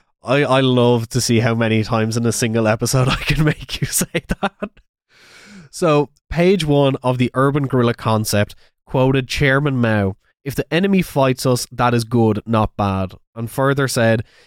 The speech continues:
"If the enemy opposes us vigorously, paints us in the blackest of colours, and will allow us no good points, that is even better. It shows that not only have we drawn a clear dividing line between ourselves and the enemy, our work has also proved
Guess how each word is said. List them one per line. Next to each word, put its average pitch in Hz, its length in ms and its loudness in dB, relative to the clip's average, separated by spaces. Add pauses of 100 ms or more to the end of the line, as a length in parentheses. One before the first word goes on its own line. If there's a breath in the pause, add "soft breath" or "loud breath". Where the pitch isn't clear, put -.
(120 soft breath)
"If 135 100 -12
the - 160 -8
enemy 165 340 2
opposes 147 560 0
us 139 140 0
vigorously, 135 720 0
paints 143 400 -2
us 156 140 -2
in 143 80 -2
the 135 80 0
blackest 120 520 -2
of 127 80 -2
colours, 110 440 0 (280 soft breath)
and 117 220 -2
will 135 260 2
allow 123 380 2
us 151 160 0
no 123 280 2
good 117 300 0
points, 107 460 -2
that 123 380 -2
is 113 160 -4
even 110 200 -2
better. 98 380 -2 (320)
It - 160 -6
shows 156 340 2
that 131 200 -2
not 117 240 0
only 165 380 2
have 135 220 -2
we 127 120 0
drawn 117 280 0
a 107 40 0
clear 160 420 0
dividing 131 460 0
line 113 320 2
between 113 240 -2
ourselves 127 520 0
and 110 200 -6
the 104 120 -4
enemy, 131 440 0 (360)
our 113 140 -2
work 131 380 0
has 123 340 -4
also 131 380 0
proved 117 420 0